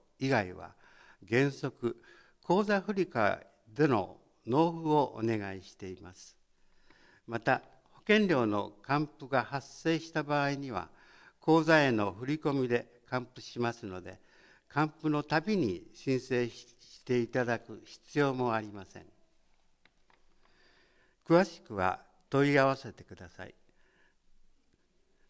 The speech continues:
電話での納付相談を受け付けています。納付が困難な事情がある場合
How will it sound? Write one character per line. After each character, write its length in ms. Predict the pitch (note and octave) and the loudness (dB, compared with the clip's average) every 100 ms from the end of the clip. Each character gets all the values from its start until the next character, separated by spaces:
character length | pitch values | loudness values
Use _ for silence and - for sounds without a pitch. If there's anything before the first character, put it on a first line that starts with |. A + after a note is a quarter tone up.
| _ _ B2 | _ _ 2
電 280 | D#3 G#3 | 6 6
話 160 | A3 A3 | 6 4
で 100 | G#3 | 4
の 260 | D3+ G2+ F#2+ | 2 2 0
納 320 | A2 E3 F#3 | 2 4 4
付 120 | E3+ | 0
相 200 | - E3 | 2 2
談 260 | A2+ G2 F#2 | 4 0 -2
を 180 | F2+ F#2+ | -4 -10
受 240 | A2+ G#2 D3+ | -12 -2 -2
け 60 | |
付 120 | - - | -2 -10
け 160 | G2+ | -10
て 60 | F2 | -10
い 100 | F2 | -20
ま 160 | F#2+ | -20
す。 240 | G2 - _ _ _ _ _ _ _ | -20 -20 _ _ _ _ _ _ _
納 300 | A#2 C#3 F3 | 0 4 4
付 160 | E3+ F3+ | 0 0
が 260 | E3 C#3+ - - | 2 2 0 0
困 240 | G3+ G3+ | 4 6
難 220 | D#3 A#2 | 4 4
な 120 | G#2+ G2+ | 2 0
事 180 | A2 | -2
情 220 | B2+ D#3+ D#3 | 4 6 6
が 220 | D3 D3 | 4 4
あ 40 | |
る 100 | D3+ | 2
場 240 | G#2 G2+ | 0 -4
合 60 | F#2+ | -4